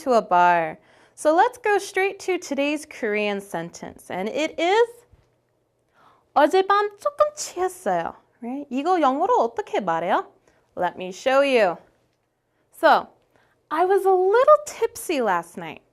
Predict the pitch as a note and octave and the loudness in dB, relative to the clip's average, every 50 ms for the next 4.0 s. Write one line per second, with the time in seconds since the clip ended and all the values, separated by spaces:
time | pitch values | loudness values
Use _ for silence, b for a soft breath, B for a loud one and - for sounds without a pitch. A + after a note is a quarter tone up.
0 | _ _ _ _ _ _ _ _ _ _ _ _ - - B3 C4 C4+ C#4+ B3+ C#4+ | _ _ _ _ _ _ _ _ _ _ _ _ -4 0 0 0 0 0 -2 -2
1 | C#4+ D4 D#4 E4+ F#4 F#4+ G#4+ G#4+ G#4+ - - G4+ G4+ G4+ - - - C#4 A#3 G#3 | -2 0 0 2 2 2 2 0 -2 -4 -6 -6 -6 -6 -8 -10 -6 -4 -2 0
2 | F3+ E3+ E3 - - - E3+ E3 D3+ - - _ _ _ _ _ _ _ _ _ | 0 0 -2 -4 -8 -14 -14 -14 -14 -14 -18 _ _ _ _ _ _ _ _ _
3 | _ - - D#4 D4 D4 D#4+ G4+ B4+ B4+ - - - A#4+ A#4 A#4 A#4 A4+ A4 A4+ | _ -8 -4 -2 0 4 4 2 2 0 -2 0 2 2 2 2 0 -2 -4 -4